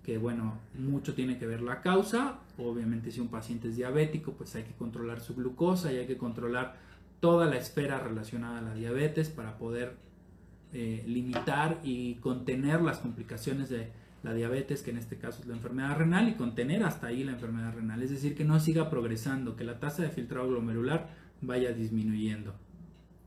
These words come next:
Entonces, la primer, eh, el primer punto, pues, es tratar la causa.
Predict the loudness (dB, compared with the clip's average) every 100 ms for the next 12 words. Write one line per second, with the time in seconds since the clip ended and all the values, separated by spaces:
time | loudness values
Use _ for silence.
0 | -20 -20 -20 -20 -20 -12 -4 2 4 4
1 | 2 4 4 4 2 4 6 6 6 4
2 | 2 0 2 2 2 0 -4 -10 -12 -6
3 | 0 4 6 6 6 6 6 4 0 -2
4 | -2 -2 -8 -6 -4 -2 -2 -2 -2 -4
5 | -8 -10 -10 -14